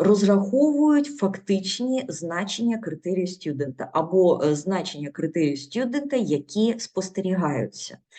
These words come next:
за ось цією формулою. І порівнюють з критичним значенням, а критичне значення, е, залежить від, е, альфа рівня значимості гіпотези та,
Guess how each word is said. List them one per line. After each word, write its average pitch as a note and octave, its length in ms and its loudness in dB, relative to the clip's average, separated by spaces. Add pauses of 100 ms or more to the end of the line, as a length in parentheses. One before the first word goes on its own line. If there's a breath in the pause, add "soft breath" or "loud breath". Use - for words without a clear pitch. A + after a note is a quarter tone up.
(220 loud breath)
за F#3+ 460 -2
ось G#3 300 0
цією E3+ 400 0
формулою. B2 680 -2 (1400 loud breath)
І C#4+ 120 6
порівнюють C#4+ 960 4
з - 120 -6
критичним A#3 800 2
значенням, A3+ 840 -2 (840 loud breath)
а F3+ 80 -4
критичне F#3+ 720 0
значення, D#4+ 1000 -4
е, F#3 220 -2
залежить B3 800 -4
від, E3+ 540 0
е, F3 260 2 (100)
альфа D#3 580 -4
рівня C4+ 380 0
значимості C4 680 -4
гіпотези A3+ 720 -2 (400 loud breath)
та, C4+ 340 -2